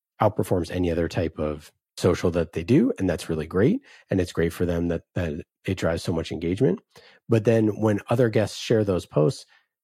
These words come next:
a lot of times we don't know how many people that reached.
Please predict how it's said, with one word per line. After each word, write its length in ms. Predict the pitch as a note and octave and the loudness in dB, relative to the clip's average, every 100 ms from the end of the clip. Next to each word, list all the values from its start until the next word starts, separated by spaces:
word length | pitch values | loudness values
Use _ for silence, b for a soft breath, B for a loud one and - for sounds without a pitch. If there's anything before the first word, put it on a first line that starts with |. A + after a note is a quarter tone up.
| _ | _
a 40 | A2+ | 2
lot 160 | G#2+ | 2
of 80 | G#2+ | 2
times 360 | - A2+ G#2+ - _ | 2 2 0 -4 _
we 180 | - A2 G#2+ | -2 -2 -2
don't 300 | - E3 G#3 | 2 2 2
know 380 | F#2 D2+ C2+ - _ _ _ | -2 -2 -6 -14 _ _ _
how 180 | - A2+ | 0 2
many 320 | F#2 E2 - _ _ - | 2 -2 -8 _ _ -4
people 240 | G#2 F2+ | -2 0
that 180 | E2 D2+ | -4 -4
reached. 320 | D#2 - - | -12 -16 -10